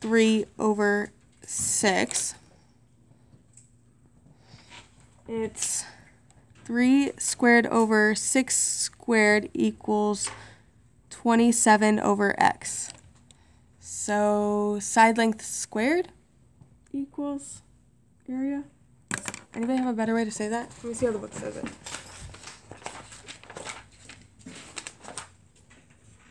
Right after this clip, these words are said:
Hmm? So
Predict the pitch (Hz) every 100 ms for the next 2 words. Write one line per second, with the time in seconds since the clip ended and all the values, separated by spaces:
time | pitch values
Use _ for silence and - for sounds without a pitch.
0 | _ _ - 240 277 - _ _ - -
1 | - - - - - - - - - -
2 | _ _ - - - - _ _ - -
3 | 214 208